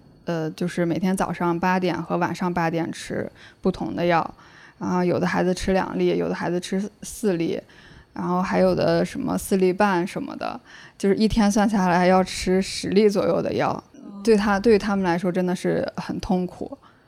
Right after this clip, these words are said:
Speaker 2: 他们
Speaker 1: 而且这些药物还会就是给他们的身体带来一些不舒服的感觉，比如说头晕呀、头疼呀，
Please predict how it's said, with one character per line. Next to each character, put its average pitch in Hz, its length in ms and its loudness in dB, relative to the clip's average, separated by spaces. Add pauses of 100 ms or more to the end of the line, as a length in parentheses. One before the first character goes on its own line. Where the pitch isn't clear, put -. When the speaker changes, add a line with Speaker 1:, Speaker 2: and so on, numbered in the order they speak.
Speaker 2:
他 - 100 2
们 247 80 8
Speaker 1:
而 - 40 6
且 214 140 6
这 208 140 6
些 208 160 4
药 214 180 6
物 190 160 4
还 190 240 0
会 190 460 2
就 202 100 -4
是 180 160 -2
给 170 160 -4
他 185 420 0
们 175 320 0 (120)
的 - 120 -4
身 214 240 0
体 214 140 2
带 190 180 2
来 185 140 4
一 185 40 2
些 196 120 0
不 214 160 -2
舒 254 240 -2
服 247 140 0
的 170 100 4
感 - 260 -2
觉， - 300 -4 (320)
比 180 100 4
如 185 80 8
说 190 160 8
头 175 320 8
晕 196 260 2
呀、 190 300 -2
头 180 220 -6
疼 - 320 -8
呀， 180 340 -4